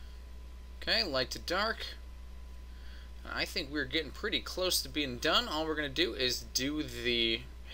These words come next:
headphones. All right, first let's just do these teeth. And all I'm gonna do is go radial. And pretty much do the same ones we were doing with the, the hat there.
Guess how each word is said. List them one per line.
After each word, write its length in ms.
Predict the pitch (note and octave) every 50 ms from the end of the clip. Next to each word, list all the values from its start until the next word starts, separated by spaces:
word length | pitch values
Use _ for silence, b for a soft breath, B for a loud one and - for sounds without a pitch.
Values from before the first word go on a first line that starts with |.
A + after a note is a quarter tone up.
| - -
headphones. 880 | - D#3 E3 E3+ - - G#3+ B3+ D4+ D#4+ - - - - - - - - - - - - - - - - - - - - - - - - - - - - - - - - - - - - - - - - - - - - - - - -
All 60 | A2
right, 160 | B2 - - -
first 260 | - D#3+ F3+ F#3 -
let's 140 | D#3 - -
just 160 | - C#3+ C3
do 120 | C#3+ C#3+ C3+
these 460 | C3+ C#3+ C#3+ C3 A#2+ - - - - - - - - - -
teeth. 500 | - - G#3+ B3+ C4 - - - - - - - B B B B B B B B B B B B B B B B B B B - - - - - - - - - -
And 180 | - C3 B2 B2+ -
all 240 | C3+ D#3+ G3 F#3 D#3
I'm 120 | D#3+ F3
gonna 120 | E3+ D3
do 120 | B2+ C3 B2+
is 80 | A#2+
go 140 | - - A#2
radial. 420 | G#2+ A2+ C#3+ D#3 E3+ F3+ F#3 G3 G3+
And 1600 | G3 - - - - - - - - - - - - - - - - - - - - - - - - - - - - - - -
pretty 140 | - - E4
much 140 | - - -
do 80 | C#3
the 80 | A#2 A#2
same 340 | - - - F3+ F3 E3 D#3
ones 240 | D3+ D3 C#3 C3
we 80 | C#3 C#3
were 80 | C3 A#2
doing 340 | B2 C3 B2+ B2 A#2+ A2+
with 300 | A2+ A#2+ A2+ - - - A#2
the, 260 | A#2 A2+ G#2+ G#2+ G#2 - B B B B B B B B B - - - - - - - - - - - A#2+ -
the 80 | B2 A#2+
hat 280 | - - C3+ A#2 G#2 -
there. 220 | - F#2+ F2+ F2+